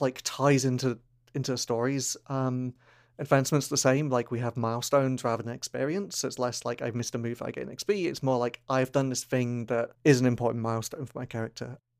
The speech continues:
So that could be falling in love for the first time or tricking an envoy into believing something. And with all of this are all of the tools that you need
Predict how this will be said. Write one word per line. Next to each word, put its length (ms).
So 140
that 200
could 140
be 100
falling 440
in 100
love 200
for 120
the 100
first 280
time 400
or 680
tricking 600
an 140
envoy 460
into 240
believing 460
something. 360
And 300
with 160
all 220
of 80
this 480
are 160
all 240
of 80
the 80
tools 380
that 100
you 160
need 320